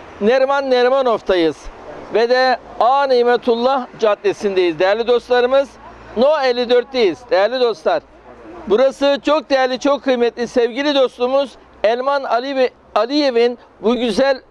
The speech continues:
Minardi mağazasını sizlere en güzel bir şekilde tanıtacağız değerli dostlarımız.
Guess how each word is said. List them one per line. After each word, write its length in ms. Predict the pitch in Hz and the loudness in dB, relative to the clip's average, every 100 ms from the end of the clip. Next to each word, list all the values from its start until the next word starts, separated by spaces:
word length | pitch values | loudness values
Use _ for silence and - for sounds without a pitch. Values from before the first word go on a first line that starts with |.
| - - - | -20 -20 -6
Minardi 520 | 202 254 311 294 247 240 | -2 2 2 2 0 0
mağazasını 600 | 240 233 226 214 240 220 | 0 0 -2 0 -2 -2
sizlere 640 | 220 190 208 208 220 233 - - - | -2 0 2 2 0 -2 -12 -20 -4
en 200 | 294 320 | -2 -2
güzel 300 | 262 214 226 | -2 0 0
bir 60 | 214 | -2
şekilde 440 | - 208 208 214 | -2 -2 0 -2
tanıtacağız 520 | 214 202 196 226 196 180 | 0 -2 0 0 0 2
değerli 220 | 196 202 | 0 2
dostlarımız. 680 | 220 - 240 240 269 294 | -2 0 2 4 2 0